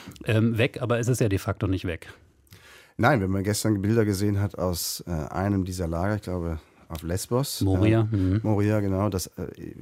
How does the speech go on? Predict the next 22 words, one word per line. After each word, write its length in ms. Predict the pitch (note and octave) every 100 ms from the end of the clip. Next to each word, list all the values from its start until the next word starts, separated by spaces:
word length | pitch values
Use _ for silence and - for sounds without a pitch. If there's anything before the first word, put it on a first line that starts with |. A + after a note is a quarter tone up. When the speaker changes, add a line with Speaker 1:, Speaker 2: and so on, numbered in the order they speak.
| -
Speaker 2:
zumindest 320 | - E2 E2
in 140 | D#2 D#2
Teilen 500 | G2+ B2+ A2 E2 D2
wie 220 | D#2 F2
abgebrannt 580 | - - F#2+ F2 F#2 A#2
schien, 380 | - A#2+ D3 -
ähm, 400 | G#2 G#2 G2 F#2+ - - - - - _
dann 220 | G2 G2 F#2+
ist 160 | A2+
das 140 | G#2 G2
natürlich 500 | F2 D3+ B2 - -
virulent. 640 | E2+ F#2 F2 E2+ F#2 C#3 -
Und 440 | B2+ D#3 F3+ - _ _ - _ _ _
der 220 | F2 D#2 D#2 _ _ _ _
türkische 600 | - G2+ F#2+ E2+ F2 E2+ -
Staatspräsident, 720 | - F#2 - G#2 G2 G2 F#2
der 100 | F2+
sich 180 | F#2 F#2
auf 80 | E2+
ein 240 | E2 E2 - B1+ B1+
ganz 180 | F#2
seltsames, 720 | F#2 F#2+ G2 F2+ F2+ F2 -